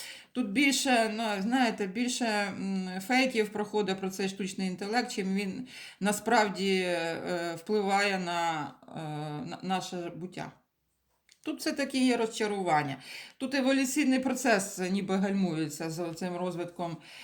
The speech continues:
е, штучного інтелекту. Ну, добре, які професії більше всього постраждають, якщо це буде розвиватися? Хоча повільно це буде.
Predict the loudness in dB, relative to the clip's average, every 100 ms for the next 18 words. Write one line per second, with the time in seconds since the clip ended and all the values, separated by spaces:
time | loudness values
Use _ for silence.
0 | -10 -4 2 4 4 2 -2 -6 -8 -6
1 | -6 -4 -2 -2 -2 -2 -2 -4 -8 -6
2 | -2 0 0 -2 0 -2 -2 -4 0 2
3 | 2 2 0 0 -10 -14 -14 -2 0 2
4 | 0 0 2 2 0 -2 -2 -2 -2 2
5 | 2 2 0 -6 -8 -6 -4 -4 -4 -4
6 | -4 -4 -4 -4 -2 -2 -2 -2 -8 -8
7 | -8 -2 0 0 -4 -12 -18 -20 -18 -10
8 | -2 2 4 4 0 -4 -6 -8 -8 -6
9 | -8 -8 -10